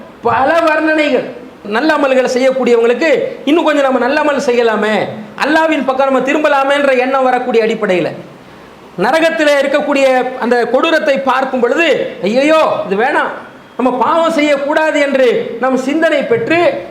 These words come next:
நல்ல உபதேசம் பெற்று அதை மீண்டு திரும்பி வரக்கூடிய அடிப்படையில அவ்வளவு அறிவுரைகள் சொல்லப்பட்டிருக்குங்க. அப்ப மேராஜ் என்ற விஷயத்துல அது ஒரு இறை நம்பிக்கை, மறைவான ஒரு விஷயம். அதை நம்ம என்ன செய்ய முடியாது, நிரூபணம் செய்து காட்ட முடியாது.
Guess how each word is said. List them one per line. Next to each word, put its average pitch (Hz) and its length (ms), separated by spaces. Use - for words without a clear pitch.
நல்ல 294 320
உபதேசம் 311 500
பெற்று 240 580
அதை 240 220
மீண்டு 330 440
திரும்பி 339 280
வரக்கூடிய 277 540
அடிப்படையில 247 440
அவ்வளவு 277 460
அறிவுரைகள் 214 580
சொல்லப்பட்டிருக்குங்க. 139 580
அப்ப 202 160
மேராஜ் 285 480
என்ற 233 220
விஷயத்துல 190 480
அது 240 200
ஒரு 208 240
இறை 320 240
நம்பிக்கை, 262 480
மறைவான 285 580
ஒரு 233 160
விஷயம். 208 400
அதை 254 140
நம்ம 269 160
என்ன 269 120
செய்ய 269 200
முடியாது, 226 720
நிரூபணம் 311 560
செய்து 277 240
காட்ட 262 260
முடியாது. 220 440